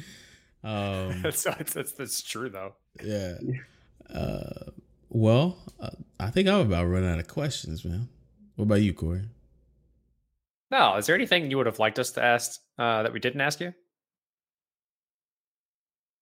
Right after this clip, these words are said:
Speaker 3: Sorry again?
Speaker 2: Is there, was
Speaker 3: <laughs>
Speaker 2: there any questions that you, you hoped we would have asked
Speaker 3: Oh.
Speaker 2: you that we didn't ask you?
Speaker 3: Um,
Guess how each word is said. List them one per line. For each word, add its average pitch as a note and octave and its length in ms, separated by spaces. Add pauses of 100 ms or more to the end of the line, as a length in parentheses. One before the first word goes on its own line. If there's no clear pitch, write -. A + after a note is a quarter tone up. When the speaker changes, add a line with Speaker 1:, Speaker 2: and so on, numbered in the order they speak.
(1800)
Speaker 3:
Sorry F#2+ 200
again? G#3+ 200 (1000)
Speaker 2:
Is B2 100
there, C3 300
was B2+ 180
Speaker 3:
<laughs> - 0
Speaker 2:
there D3 120
any F3 100
questions - 440
that B2+ 120
you, A#2 260
you A#2+ 160
hoped C3 380
we A#2+ 80
would A2 160
have G#2 100
asked G#2+ 280
Speaker 3:
Oh. D#3+ 120
Speaker 2:
you F2+ 180
that A2 100
we G2 80
didn't G#2 260
ask G2 220
you? - 140 (1500)
Speaker 3:
Um, A2 800